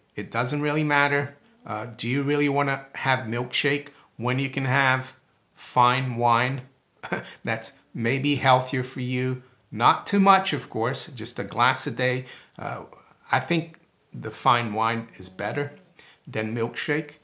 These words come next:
And what's the fine wine? Well, it's gold and silver, precious metals. So that's <laughs> what I have to say about the milkshake theory.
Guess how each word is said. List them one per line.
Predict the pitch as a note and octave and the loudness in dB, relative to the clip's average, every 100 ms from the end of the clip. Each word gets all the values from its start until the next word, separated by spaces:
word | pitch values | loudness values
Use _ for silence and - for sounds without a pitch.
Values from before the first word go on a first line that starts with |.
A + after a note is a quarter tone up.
| _ - | _ -10
And | A2 | -4
what's | A#2+ B2 | -2 -2
the | C3+ | -4
fine | - B2 A#2+ A2+ | -2 2 2 2
wine? | A#2+ C#3+ E3+ E3 - | 2 2 0 -4 -8
Well, | - A#2+ B2 | -2 -2 -2
it's | A2+ | -4
gold | - B2 G#2+ | -4 -2 -2
and | G#2 | -4
silver, | - C#3 C3 G#2+ | -4 -2 -2 -4
precious | - G#2+ - - - | -4 -4 -4 -8 -4
metals. | A#2 B2 B2+ - - - - - - - - - | -4 -4 -6 -10 -18 -20 -20 -20 -20 -20 -20 -12
So | - - G#2 G#2+ G#2 G2+ - - _ _ _ _ - | -6 -4 -2 -2 -2 -6 -10 -16 _ _ _ _ -4
that's | B2 C3 - - | 0 0 -2 -6
<laughs> | - | -8
what | B2 | -2
I | |
have | C3 C#3+ - | 0 0 -2
to | |
say | - B2+ | -2 0
about | B2 B2 A#2+ | 0 2 0
the | A2+ | -2
milkshake | A2 A2+ - A2 G#2 - | -4 -6 -4 -4 -4 -6
theory. | A2+ A2 A2 A2 | -4 -4 -4 -8